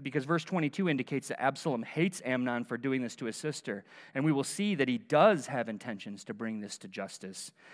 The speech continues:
but he does not believe that in his cultural context, it's going to go well for her if she's the one that tries to bring forth justice.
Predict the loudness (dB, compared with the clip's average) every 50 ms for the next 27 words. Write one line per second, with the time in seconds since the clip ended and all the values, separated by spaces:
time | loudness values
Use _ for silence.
0 | -20 -6 _ -2 -2 0 2 2 2 2 2 0 0 0 0 -2 -2 0 0 0
1 | 0 0 0 0 0 2 0 0 -2 -4 -6 -6 -4 -2 -2 -2 -2 -4 -6 -6
2 | -6 -4 -2 -2 -2 -2 0 0 0 0 -2 -6 -12 -12 -12 -12 -12 -6 -4 -2
3 | -2 -2 -2 -4 -8 -8 -6 -4 -4 -2 0 2 2 2 2 0 -4 -8 -8 -4
4 | -2 0 0 0 0 -4 -6 -12 -12 -10 -8 -6 -6 -4 -4 -2 -2 -2 -2 -4
5 | -4 -6 -8 -8 -8 -6 -6 -6 -6 -6 -8 -8 -10 -8 -6 -6 -6 -6 -8 -10
6 | -14 -16 -16 -14 -14 -14 -14 -14 -14 -14 -14 -14 -16 -16 -14 -14 -16 -18 -18 -18
7 | -18 -18 -18